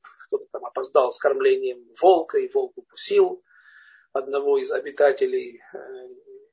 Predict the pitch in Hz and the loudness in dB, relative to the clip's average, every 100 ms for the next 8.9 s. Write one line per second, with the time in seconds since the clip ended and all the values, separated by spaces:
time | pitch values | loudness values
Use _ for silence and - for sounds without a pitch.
0 | 392 466 _ - - - - - 143 135 | -20 -20 _ -20 -14 -14 -14 -4 -2 0
1 | 147 143 135 147 135 - 143 127 120 - | 0 0 0 -2 -2 4 4 4 -4 -6
2 | _ - - - _ _ _ _ _ _ | _ -20 -20 -20 _ _ _ _ _ _
3 | _ 403 381 415 370 330 294 294 262 180 | _ -16 6 8 8 6 2 2 0 6
4 | 208 220 208 202 196 196 190 - 151 - | 8 8 8 6 8 8 6 4 -2 -4
5 | _ _ _ _ - 151 143 143 156 202 | _ _ _ _ -14 -6 -2 -2 0 2
6 | 208 190 - - _ _ _ - - 131 | 2 0 -6 -16 _ _ _ -14 -14 -12
7 | 139 131 _ _ 143 135 170 220 175 165 | -12 -14 _ _ -4 0 4 4 2 -10
8 | _ 147 131 - 196 - - 123 - | _ -12 -6 0 2 2 -2 -12 -20